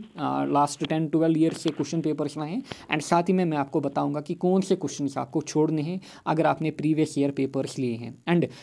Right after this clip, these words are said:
अगर आपको प्रीवियस ईयर पेपर्स चाहिए लास्ट टेन ईयर के, आप इस नंबर पे कॉन्टैक्ट कर सकते हो, सेवन डबल ज़ीरो सिक्स एट वन सिक्स वन टू एट, WhatsApp करना। And वहाँ पे मैं आपको Telegram चैनल का लिंक दूंगा, जहाँ पे आपको प्रीवियस ईयर पेपर्स मिलेंगे। क्लियर?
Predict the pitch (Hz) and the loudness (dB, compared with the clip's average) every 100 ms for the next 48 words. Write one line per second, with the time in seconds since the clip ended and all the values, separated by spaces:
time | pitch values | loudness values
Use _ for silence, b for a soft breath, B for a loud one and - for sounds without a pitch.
0 | B 160 170 170 180 170 156 165 165 160 | B 4 4 4 2 2 2 4 4 2
1 | 151 151 151 147 - 147 143 151 139 135 | 2 0 0 0 0 -2 0 0 0 -2
2 | - 143 143 143 143 139 - 165 151 B | -4 0 2 2 2 0 -2 -2 -2 B
3 | B - 139 143 - - _ 170 170 156 | B -2 0 0 -6 -20 _ 0 2 2
4 | 139 135 143 139 139 131 131 127 127 131 | 2 2 0 0 0 0 0 0 -4 -6
5 | 127 127 120 120 123 - 143 147 143 143 | -6 -8 -10 -10 -12 -4 -2 0 2 2
6 | 139 139 131 131 170 - - 151 139 135 | 0 0 -2 -2 -4 -4 -4 -2 -2 -2
7 | 131 151 170 - 131 131 135 139 156 147 | -4 -4 -4 -2 -2 -2 -2 0 -2 -4
8 | B B B 135 135 - 151 151 156 185 | B B B -2 0 0 0 0 -2 -2
9 | 180 160 156 156 151 135 123 - 170 170 | 0 0 0 0 0 0 -2 -2 -2 -4
10 | B B - 147 160 143 143 139 143 139 | B B 0 4 6 4 2 2 2 2
11 | 131 131 139 147 147 160 160 131 123 123 | 2 2 2 2 0 0 -2 -2 -4 -6
12 | 120 151 - 123 120 123 139 - 120 123 | -4 -4 -2 -4 -4 -6 -6 -4 -4 -6
13 | - 117 110 - - _ 139 277 | -6 -6 -6 -10 -20 _ 0 0